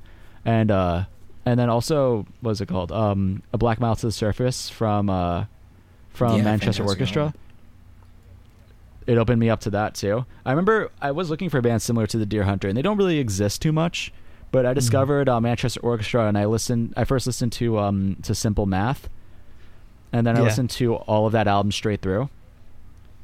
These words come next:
Speaker 1: And I just, I did not realize until after listening to them, like, "Hey, this guy Andy is straight, is on the, the Red E P."
Speaker 2: Yeah, once you learn his voice, it's kinda hard
Speaker 3: Yeah.
Speaker 2: to,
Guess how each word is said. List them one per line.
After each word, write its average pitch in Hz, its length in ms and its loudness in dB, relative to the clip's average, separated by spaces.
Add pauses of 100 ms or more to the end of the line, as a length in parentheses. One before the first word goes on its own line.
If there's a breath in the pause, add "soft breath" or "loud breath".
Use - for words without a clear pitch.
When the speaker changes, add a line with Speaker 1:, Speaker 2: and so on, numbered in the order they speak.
(160)
Speaker 1:
And 110 360 0 (220)
I 123 120 0
just, 123 200 0
I 120 120 2
did 143 180 2
not 135 260 4
realize 127 340 4
until 117 200 0
after 110 300 0
listening 110 300 0
to - 100 -2
them, 101 120 2
like, 98 160 -2
"Hey, 147 520 2 (280 loud breath)
this 147 120 0
guy 160 200 4
Andy 151 380 2
is 107 120 2
straight, 131 340 0
is 120 200 0
on 127 180 2
the, 120 420 2
the 127 80 2
Red 131 200 2
E 101 100 2
P." 95 180 0
Speaker 2:
Yeah, 147 220 2
once 156 300 2
you 151 140 0
learn 110 220 2
his 92 140 0
voice, 92 440 0
it's 95 120 -4
kinda 95 200 0
hard - 180 4
Speaker 3:
Yeah. 120 120 2
Speaker 2:
to, 90 320 -2